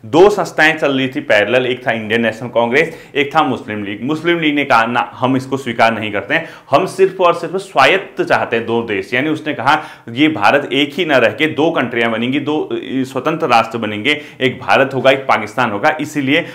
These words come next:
हम ये नहीं चाहते हैं कि स्वतंत्र भारत के लिए एक संविधान का निर्माण हो। इस प्रस्ताव को मुस्लिम लीग द्वारा accept-, एक्सेप्ट नहीं किया गया, मना कर दिया गया। और उसने कहा हम लोग क्या चाहते हैं, एक स्वतंत्र राष्ट्र चाहते हैं भारत से हटके, तो मुस्लिम लीग द्वारा इसको एक्सेप्ट नहीं किया गया, तो ये यहीं पर डंप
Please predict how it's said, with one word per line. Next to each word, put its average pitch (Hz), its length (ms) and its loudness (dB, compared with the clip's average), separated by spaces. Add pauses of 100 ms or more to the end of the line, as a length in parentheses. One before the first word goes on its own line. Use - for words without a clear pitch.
(140)
हम 147 160 4
ये 151 180 2
नहीं 165 140 -2
चाहते 113 320 -2
हैं 113 80 -6
कि 151 240 0
स्वतंत्र 147 380 -4
भारत 110 240 2
के 117 80 -10
लिए 131 80 0
एक 135 80 -4
संविधान 113 400 -2
का 123 100 2
निर्माण 107 320 -2
हो। 147 120 0
इस - 180 -10
प्रस्ताव 117 540 0
को 127 120 -6
मुस्लिम 117 380 -6
लीग 104 160 -6
द्वारा 107 360 0 (200)
accept-, - 300 -4
एक्सेप्ट 117 360 -4
नहीं 117 280 -2
किया 127 200 0
गया, 151 260 2 (240)
मना 107 260 6
कर 139 200 2
दिया 135 180 0
गया। 139 180 0
और 143 140 0
उसने 135 260 -6
कहा 131 480 0
हम 127 180 2
लोग 170 200 2
क्या 139 120 2
चाहते 107 340 -2
हैं, 120 100 -2
एक 147 120 0
स्वतंत्र 135 380 -4
राष्ट्र 110 340 0
चाहते 104 280 -2
हैं 110 80 -4
भारत 123 320 2
से 120 80 -4
हटके, 98 340 -2
तो - 340 -6
मुस्लिम 135 320 -4
लीग 120 160 -2
द्वारा 113 200 4
इसको 123 240 -2
एक्सेप्ट - 460 -4
नहीं 120 280 -4
किया 131 180 4
गया, 127 140 4
तो 147 140 -2
ये 123 220 4
यहीं 101 100 -4
पर 170 180 2
डंप 120 280 0